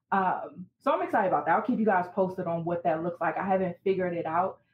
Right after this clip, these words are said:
just yet. I know, um, something I already practice is just keeping track record of God's blessings and all of those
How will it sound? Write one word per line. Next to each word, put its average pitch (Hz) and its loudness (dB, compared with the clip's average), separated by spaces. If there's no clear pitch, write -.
just 202 0
yet. 180 2
I 175 2
know, 180 2
um, 170 0
something 190 2
I 160 2
already 165 2
practice 180 -6
is 165 -2
just 202 -2
keeping 185 0
track 180 0
record 180 0
of 160 0
God's 170 0
blessings 170 0
and 156 -4
all 165 0
of 175 -2
those 165 0